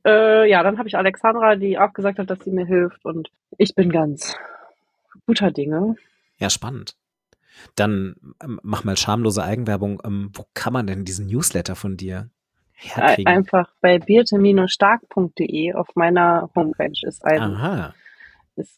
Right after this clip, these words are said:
Speaker 1: so ein, ähm, Formular. <laughs> Das Wort hab ich gerade gesucht.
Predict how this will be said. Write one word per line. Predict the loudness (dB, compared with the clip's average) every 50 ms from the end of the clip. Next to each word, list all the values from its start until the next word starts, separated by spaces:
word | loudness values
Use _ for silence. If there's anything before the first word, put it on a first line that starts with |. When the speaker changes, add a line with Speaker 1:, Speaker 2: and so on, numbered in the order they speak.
| -10 -6
Speaker 1:
so | -4 -2
ein, | 0 2 0 0 0 0 -2 -4 -4 -4
ähm, | -4 -4 -2 -4 -6 -6 -8 -10 -12 _ _ _ _ _ _ _ _ _ _ _ 2
Formular. | 4 6 6 6 6 6 4 4 2 0 _ -12 -12 0 0
<laughs> | 0 4 4 2 4 4
Das | 0 2 4
Wort | 4 4 4 2
hab | 2 0
ich | 0 -2 2
gerade | 2 2 2 2
gesucht. | -2 -4 -4 -4 -4 -4 -6 -6 -4